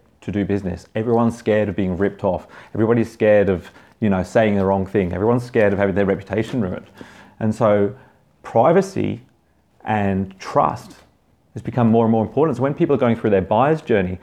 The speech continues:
they're like, "Can I trust this provider? Can I trust this provider? Can I trust this company?" I look at their Facebook page. Are they engaging with their customers? Can I trust them? So as a small business or as a, as a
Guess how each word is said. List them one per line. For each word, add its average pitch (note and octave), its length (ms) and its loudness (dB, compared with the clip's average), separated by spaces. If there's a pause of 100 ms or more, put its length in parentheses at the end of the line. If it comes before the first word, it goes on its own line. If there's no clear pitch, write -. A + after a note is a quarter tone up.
(180)
they're A#2+ 100 -2
like, G#2+ 240 2
"Can C#3+ 160 -4
I C#3 100 0
trust E3+ 300 -4
this C#3 120 -4
provider? C3 340 4
Can A2 200 -4
I G2+ 60 -2
trust B2+ 280 -6
this - 80 -16
provider? B2 400 0
Can G#2+ 140 -4
I G2+ 60 -2
trust - 340 -4
this A#2+ 120 -2
company?" G2+ 440 -2 (260)
I A#2 40 0
look G2 120 2
at A2+ 40 0
their G#2 80 2
Facebook D3+ 440 0
page. G2+ 240 2
Are G2+ 100 4
they A#2+ 100 6
engaging B2+ 380 0
with A#2+ 60 0
their A#2 120 -2
customers? C#3+ 380 -4
Can B2+ 180 -4
I A2+ 100 -2
trust - 440 -10
them? F2 240 -8 (1500)
So A#2+ 260 2 (100)
as D#3 160 2
a D3+ 100 2
small C3+ 440 -2
business F3+ 520 -4 (300)
or A#2 120 2
as G#2 100 2
a, G2 140 2 (160)
as G#2+ 140 2
a G2 220 2